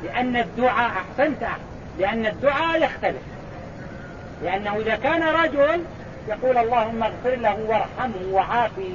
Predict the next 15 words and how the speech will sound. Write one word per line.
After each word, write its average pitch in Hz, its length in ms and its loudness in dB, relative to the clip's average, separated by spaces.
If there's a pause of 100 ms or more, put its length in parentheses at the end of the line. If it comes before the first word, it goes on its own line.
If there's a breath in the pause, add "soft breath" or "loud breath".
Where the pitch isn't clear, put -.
واعف 131 260 -4
عنه"، - 840 -10
إذا 202 140 2
كان 294 300 0
امرأة 285 520 2 (420)
يقول: 233 460 2 (220)
"اللهم 196 460 -2
اغفر 208 320 0
لها 233 460 0 (320)
وارحمها 247 800 2 (280)
وعافها 269 800 2 (240)
واعف 196 280 4
عنها"، 240 440 2
إلى 240 220 -2
آخره. 117 420 -4